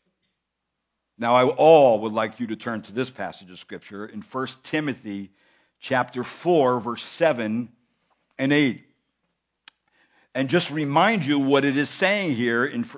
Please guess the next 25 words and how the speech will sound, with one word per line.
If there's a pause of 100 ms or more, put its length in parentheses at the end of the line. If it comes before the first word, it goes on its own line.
(100)
Second
Peter. (800)
That
in
verse
five
it
says
that,
"For
this
very
reason
also
applying
all
diligence." (560)
I'm
explaining
what
that
means,
all
diligence. (1300)
Because